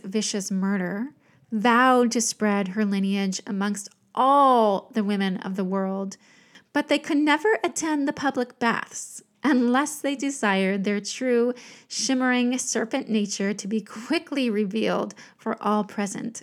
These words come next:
to see. Shamaran's daughters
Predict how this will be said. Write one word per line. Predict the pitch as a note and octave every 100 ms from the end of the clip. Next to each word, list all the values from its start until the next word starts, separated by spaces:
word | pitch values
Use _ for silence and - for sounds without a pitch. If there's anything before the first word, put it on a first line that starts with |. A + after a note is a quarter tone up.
| -
to | -
see. | F#3+ - A3+ - - A3 _ _ _ _ _ _ _ _ - - -
Shamaran's | - B3 A#3+ B3 B3 B3 A#3
daughters | - G#3+ G#3 G#3 G3 G3